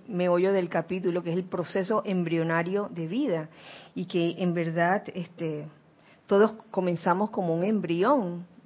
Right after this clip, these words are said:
El universo comienza con un embrión, como un, con un embrión. Y, y nos dice así: "¿Han ustedes pensado en esto?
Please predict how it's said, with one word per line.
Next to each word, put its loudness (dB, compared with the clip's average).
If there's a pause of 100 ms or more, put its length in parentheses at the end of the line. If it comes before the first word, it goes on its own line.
(340)
El 2
universo 6
comienza 2
con 2
un 2
embrión, 2 (140)
como 4
un, 0 (360)
con 2
un 4
embrión. 2 (560)
Y, -2
y 0
nos 6
dice 0
así: -2
"¿Han 6
ustedes 8
pensado 4
en 2
esto? -2